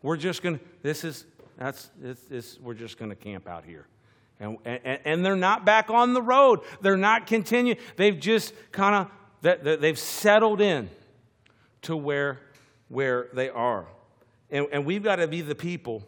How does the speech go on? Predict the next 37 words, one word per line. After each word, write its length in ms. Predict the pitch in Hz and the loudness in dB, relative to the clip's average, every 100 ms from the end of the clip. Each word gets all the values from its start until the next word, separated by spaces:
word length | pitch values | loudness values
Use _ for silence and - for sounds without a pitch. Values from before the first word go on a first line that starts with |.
| _ _ _ _ _ _ _ - | _ _ _ _ _ _ _ -14
that, 280 | 127 131 120 | -8 -6 -4
uh, 220 | 117 104 - _ _ _ _ _ _ _ _ _ _ _ _ _ _ _ _ _ | -6 -6 -12 _ _ _ _ _ _ _ _ _ _ _ _ _ _ _ _ _
that 140 | 135 | -12
continue 460 | - 131 - 185 190 | -8 -8 -4 -4 -4
to 100 | 151 | -6
ask, 320 | 131 127 - | -6 -6 -8
that 120 | 127 | -14
continue 380 | - 123 151 156 | -10 -8 -6 -6
to 100 | 143 | -8
seek, 360 | - 127 113 - | -10 -10 -10 -12
that 80 | 113 | -16
continue 400 | 117 117 127 120 | -14 -10 -10 -8
to 80 | |
knock. 280 | 107 98 95 98 - - _ | -10 -12 -14 -18 -20 -20 _
You 120 | 127 131 | -8 -6
know, 100 | 127 | -4
that 200 | 135 131 | -6 -6
passage 500 | 156 165 170 165 135 | -2 -2 -4 -10 -8
in 140 | 139 | -8
Joel 260 | 131 147 151 | -4 -6 -6
chapter 380 | 156 135 123 117 | -6 -8 -8 -14
two 340 | 147 160 143 | -10 -8 -6
that 140 | 120 123 | -8 -8
talks 280 | 139 127 | -8 -8
about 260 | 127 127 - | -8 -8 -10
the 40 | |
Spirit 380 | 113 - 147 147 | -16 -10 -10 -8
being 180 | 135 117 | -10 -10
poured 280 | 135 135 120 | -10 -8 -6
out, 360 | 147 156 123 - - - _ _ | -4 -4 -6 -14 -20 -20 _ _
it, 140 | 151 147 | -14 -10
it 160 | 139 | -10
says 380 | - 170 151 - | -8 -4 -4 -4
that, 260 | 143 139 131 - - _ _ _ _ _ _ _ _ _ _ _ - - | -4 -4 -4 -14 -20 _ _ _ _ _ _ _ _ _ _ _ -20 -10
that 360 | 135 131 - - | -6 -6 -8 -14
young 540 | 120 139 156 156 151 | -8 -4 -2 -2 -2
men 560 | 147 156 151 131 117 | -2 -2 -4 -4 -8